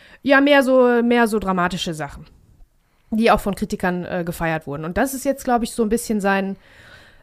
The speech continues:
äh, ja, sein, sein, äh, Mainstream-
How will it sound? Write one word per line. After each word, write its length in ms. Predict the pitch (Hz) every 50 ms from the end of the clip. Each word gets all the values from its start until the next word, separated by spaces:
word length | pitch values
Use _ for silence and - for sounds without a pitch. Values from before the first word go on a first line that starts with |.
| -
äh, 340 | - 202 220 214 208 202 208 - - - - - -
ja, 360 | 240 254 233 214 214 214 214
sein, 320 | 202 226 214 208 202 202 196
sein, 420 | 196 190 190 185 185 185 185 185 - _ _ _ _ _ _ _ _ _ _ _ - 156 - -
äh, 280 | - - - 143 - -
Mainstream- 640 | 226 214 214 220 214 - - - 175 165 170 165